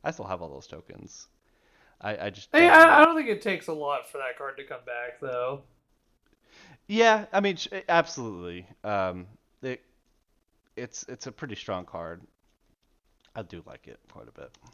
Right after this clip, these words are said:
Speaker 2: The good
Speaker 1: Um,
Speaker 2: old, the good old Cadillac.
Speaker 1: Yeah, yeah. I think I have, like, three copies, uh,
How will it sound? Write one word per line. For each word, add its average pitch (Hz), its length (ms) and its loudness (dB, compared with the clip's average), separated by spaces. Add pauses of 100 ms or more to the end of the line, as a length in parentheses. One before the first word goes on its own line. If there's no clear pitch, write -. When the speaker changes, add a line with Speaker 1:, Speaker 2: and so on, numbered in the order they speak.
(3250)
Speaker 2:
The 151 100 -6
good 147 240 6
Speaker 1:
Um, 151 60 8
Speaker 2:
old, 151 320 8
the 151 80 0
good 160 300 2
old 190 300 0
Cadillac. 123 760 -6 (840)
Speaker 1:
Yeah, 135 120 -4 (680)
yeah. - 160 -10
I 107 40 -8
think 220 180 -10
I 285 40 -6
have, 254 140 -6
like, 139 240 -6 (280)
three 127 340 -8
copies, 156 840 -6
uh, 127 140 -10